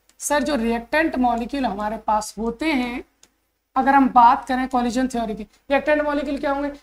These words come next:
सर हमें पता है ना अगर कोई रिएक्शन हो रही है, हमको पता है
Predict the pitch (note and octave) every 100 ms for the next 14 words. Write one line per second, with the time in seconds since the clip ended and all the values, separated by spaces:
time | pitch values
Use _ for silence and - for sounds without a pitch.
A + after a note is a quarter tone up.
0 | - D4 C4 B3+ C4+ C4+ D4 D4 G#3+ D4
1 | C#4 - - D4 C4 A#3 A3 C#4 B3 C4
2 | G3+ E3 D#3+ _ _ _ _ _ _ _
3 | _ - G#3 G#3+ C#4 B3 A#3+ G3 B3+